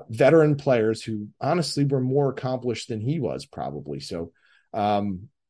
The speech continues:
I think all of these lessons that the club learned through all of Kovac's failures helped get the team where it is today, which is looking pretty damn good. So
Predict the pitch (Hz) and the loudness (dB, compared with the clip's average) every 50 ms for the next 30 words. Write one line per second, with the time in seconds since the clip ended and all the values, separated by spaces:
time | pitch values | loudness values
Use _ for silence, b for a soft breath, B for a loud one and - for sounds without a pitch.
0 | _ _ _ _ _ _ _ _ _ _ _ _ - 143 143 143 156 165 156 143 | _ _ _ _ _ _ _ _ _ _ _ _ 0 0 0 2 2 0 0 0
1 | - - 143 165 202 220 202 180 190 170 117 120 120 131 139 131 123 - 123 113 | 2 4 4 6 4 4 0 -2 -4 -4 -4 -2 0 2 2 2 2 0 -8 -10
2 | 104 98 113 101 - 113 - - 120 113 104 101 104 104 107 104 101 101 92 - | -10 -8 -8 -8 -8 -8 -10 -4 -4 -4 -2 -2 -4 -4 -4 -4 -6 -6 -8 -10
3 | - - 110 92 - - 113 131 139 123 101 - - 123 117 117 110 98 - 98 | -12 -12 -12 -10 -4 0 2 2 2 2 0 -4 -6 -6 -4 -4 -4 -6 -6 -10
4 | 82 - - - 143 139 127 113 101 92 - - - - 165 175 175 - - - | -16 -12 -2 0 2 2 4 2 0 -2 -6 -6 0 2 2 2 2 -4 -10 0
5 | - 208 214 208 - 214 - - - 156 175 175 156 139 127 120 117 110 107 98 | 4 6 6 6 4 -6 -6 -6 -4 -4 -2 -2 0 0 0 0 0 -2 -4 -6
6 | - - 110 123 117 107 95 90 98 98 - 110 90 - 135 147 143 143 135 127 | -6 -6 -4 -2 0 0 0 -2 -4 -6 -6 -6 -6 0 0 0 2 2 0 -2
7 | - - - 127 123 110 110 92 113 104 104 98 92 92 85 - 92 78 71 71 | -2 -2 -2 -2 -2 -2 -2 0 0 0 0 0 -2 -4 -6 -4 -4 -4 -4 -4
8 | 71 - - 92 85 85 | -4 -4 -4 -4 -6 -6